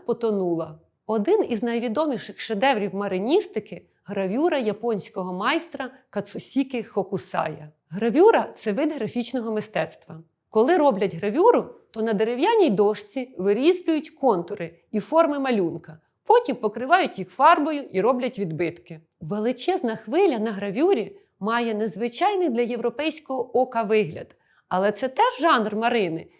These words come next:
і одне з найпрекрасніших зображень хвиль та моря у мистецтві. Художників, що зображують море, називають мариністами. Однак, окрім моря, вони могли творити і в інших жанрах.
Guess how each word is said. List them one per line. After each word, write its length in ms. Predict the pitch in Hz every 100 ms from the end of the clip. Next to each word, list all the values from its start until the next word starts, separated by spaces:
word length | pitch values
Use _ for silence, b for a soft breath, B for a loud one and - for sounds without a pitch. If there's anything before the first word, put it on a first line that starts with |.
| b -
і 100 | 214
одне 420 | 202 202 330 415
з 80 | 277
найпрекрасніших 960 | 240 - 202 - 320 370 311 - 262
зображень 640 | 226 233 214 226 226 208 190 b
хвиль 360 | _ 180 208 233
та 180 | 220 165
моря 440 | 175 220 294 262 -
у 80 |
мистецтві. 800 | 202 190 190 170 - - - 156 _ _
Художників, 760 | _ - 208 349 440 208 - 190
що 200 | - 208
зображують 680 | 233 214 277 302 196 190 185
море, 560 | 196 285 415 247 160 -
називають 640 | 190 170 185 233 320 294 196
мариністами. 880 | 208 220 214 185 170 - 156 147 - _ _ b b b _
Однак, 520 | 214 208 254 494 508 -
окрім 320 | 220 277 320
моря, 500 | 330 403 494 262 185 -
вони 260 | 208 285 403
могли 260 | 494 302 381
творити 440 | 262 285 339 349
і 160 | 277 311
в 40 |
інших 360 | 254 180 196 156
жанрах. 580 | 170 165 160 - _